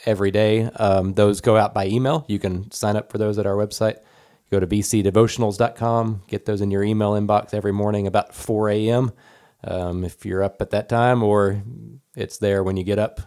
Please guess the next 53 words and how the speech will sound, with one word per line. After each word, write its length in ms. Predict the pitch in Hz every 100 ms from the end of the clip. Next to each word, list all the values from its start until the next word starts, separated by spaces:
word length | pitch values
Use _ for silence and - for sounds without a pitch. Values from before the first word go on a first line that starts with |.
| -
if 220 | 104 -
you're 200 | 101 101 - _ _ _ _ _ _ -
getting 180 | 95
up 140 | 98 101
a 40 |
little 180 | 104 98
bit 100 | 95
later 260 | 101 101 95
than 120 | 98
that. 340 | 101 - - _ _ _
Um, 360 | - 101 98 95
but 160 | 95 131
yeah, 200 | 151 90 _
that's 220 | - 104 - -
kind 160 | 120
of 60 | 120
how 140 | 117 120
that's, 320 | 123 - - _ _
how 120 | - 143
that's 140 | 123
gone. 180 | 151 143
It's 120 | 107
kind 180 | - 120
of 200 | 113 101
evolved 460 | - 107 117 117 104
a 40 |
little 200 | 113 117
bit 360 | 104 120 - _ -
just 180 | 117
as 80 | 113
we've 140 | 107 104
gone 220 | 113 117
on, 200 | 123 113
as 160 | 101 -
we've 160 | 104
each 200 | 104 -
figured 280 | - 120 110
out 240 | 113 113 - _ _ _ _ _ -
and 540 | 98 95 98 101 92 92 - _ _ -
our 160 | 104 104
role 300 | 113 117 120
in 80 | 120
that 260 | 120 117
and 100 | 113
found 240 | 110 113 113
our, 180 | 107 107 _ -
our 140 | 110
voice 340 | 107 117 120 120
in 100 | 107
writing. 380 | 101 117 131 113
It's 120 | 104
been 200 | - 104
a, 200 | 101 101